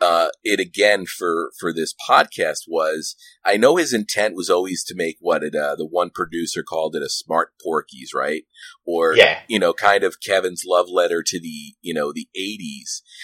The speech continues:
Speaker 1: And this sequence definitely feels like it could have come out, you know, come out of a movie from the nineteen eighties, and I'd say even more so than the rest of the movie.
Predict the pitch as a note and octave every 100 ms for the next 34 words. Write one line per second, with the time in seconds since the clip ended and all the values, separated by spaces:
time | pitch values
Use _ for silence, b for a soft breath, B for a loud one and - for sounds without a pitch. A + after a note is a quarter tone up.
0 | b _ G#2+ G2+ G2 G2 - _ - E3
1 | G#3 - F#3 - B2+ G#2+ - - _ -
2 | A#2+ - B2+ G#2+ G2 - G#2 F#2+ F2+ D#2+
3 | F#2+ F2 - F2+ E2+ F2+ E2+ D#2+ D#2 -
4 | - _ _ F#2+ F#2 E2 - G#2+ G2 F#2
5 | F2+ E2+ E2 F2+ F2 E2+ - - _ _
6 | - - F#2 F2+ E2+ E2 E2+ E2 E2 E2+
7 | F2 D#2+ D#2 - F#2 A2 - A#2 G2 G2+
8 | F#2 E2+ F2 F#2+ - F2 D#2 D2 C2+ _
9 | _ _ - F2 D#2+ D2+ D#2+ - - C2+
10 | C#2 D#2+ E2+ -